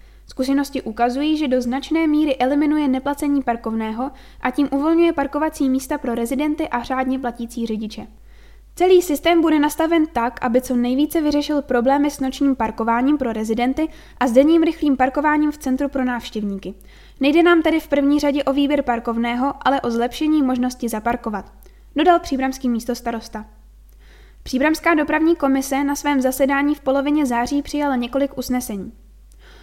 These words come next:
Doporučujeme například zavedení parkovacích zón až po vybudování dostatečných parkovacích kapacit na záchytných parkovištích před kulturním domem, u H Z S Příbram, v Evropské ulici,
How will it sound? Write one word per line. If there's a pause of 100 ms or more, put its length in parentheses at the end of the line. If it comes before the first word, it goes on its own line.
(140)
Doporučujeme
například
zavedení
parkovacích
zón
až
po
vybudování
dostatečných
parkovacích
kapacit
na
záchytných
parkovištích (220)
před
kulturním
domem, (760)
u
H
Z (100)
S
Příbram, (280)
v
Evropské
ulici,